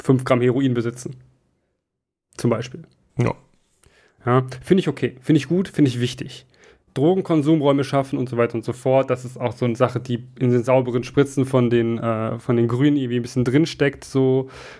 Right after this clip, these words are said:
Speaker 1: dass man da so, ne, Orte hat, wo man in Würde Drogen konsumieren kann, damit man jetzt nicht auf der Straße machen muss und sich da wer weiß was holt.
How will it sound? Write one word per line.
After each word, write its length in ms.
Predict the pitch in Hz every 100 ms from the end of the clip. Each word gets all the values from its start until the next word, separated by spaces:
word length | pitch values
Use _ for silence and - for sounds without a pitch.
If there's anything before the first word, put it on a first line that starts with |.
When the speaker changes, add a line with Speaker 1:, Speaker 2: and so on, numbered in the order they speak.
| _
Speaker 1:
dass 180 | 120 127
man 160 | 120 120
da 140 | 123
so, 340 | 117 120 117 -
ne, 340 | 127 143 139 135
Orte 280 | 131 131
hat, 200 | 123 127
wo 60 | 123
man 340 | 123 120 120 - _ _ _ -
in 220 | 143 131 127 127
Würde 880 | 120 110 127 160 175 151 156 147 143 - - - _ _ -
Drogen 320 | 135 131 123
konsumieren 600 | 123 113 113 117 117 113
kann, 480 | - 131 139 139 - _ _ _ - _ _
damit 240 | 135 127 135
man 120 | 127
jetzt 200 | 127 127
nicht 120 | 131
auf 80 | 131
der 80 | 127
Straße 380 | - 123 123 123
machen 200 | 117 117
muss 280 | 120 120
und 240 | - 120 117
sich 120 | 117
da 140 | 117
wer 100 | 117
weiß 220 | 113 117 120
was 160 | 113
holt. 300 | 127 - -